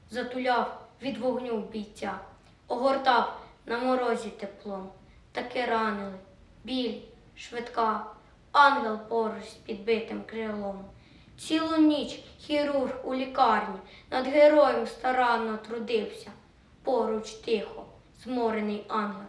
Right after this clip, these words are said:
за героя невтомно молився. «Все, закінчили, буде жити», — тихо мовив хірург над ранок.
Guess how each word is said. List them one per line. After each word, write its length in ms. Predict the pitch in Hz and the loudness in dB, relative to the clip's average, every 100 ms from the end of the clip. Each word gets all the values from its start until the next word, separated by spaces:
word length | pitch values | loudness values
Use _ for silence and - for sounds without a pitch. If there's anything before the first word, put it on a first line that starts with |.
| - - - | -18 -20 -14
за 140 | 226 240 | -6 -4
героя 600 | 240 294 302 285 240 233 | 2 6 8 8 6 0
невтомно 580 | 233 - 247 233 220 214 | -4 -8 -4 -4 -4 -4
молився. 680 | 214 220 220 196 - - - - - - - | -6 -4 -4 -6 -8 -16 -20 -20 -20 -20 -20
«Все, 360 | - - 277 214 - - - - - - | -12 2 4 4 0 -12 -20 -20 -20 -12
закінчили, 760 | 254 277 302 - 277 240 196 - - - - | -4 4 4 4 0 0 0 -6 -12 -20 -14
буде 480 | 220 320 311 214 233 | -4 2 2 2 -4
жити», — 540 | 226 226 240 208 - 196 - - - | -4 -2 -2 -2 -4 -12 -16 -20 -20
тихо 380 | - 220 214 - | -10 -8 -6 -6
мовив 420 | 214 208 208 208 | -4 -2 -4 -4
хірург 540 | - - 240 214 202 196 220 | -8 -8 -4 -4 -4 -8 -8
над 240 | 214 214 | -8 -6
ранок. 360 | 220 202 196 | -6 -6 -10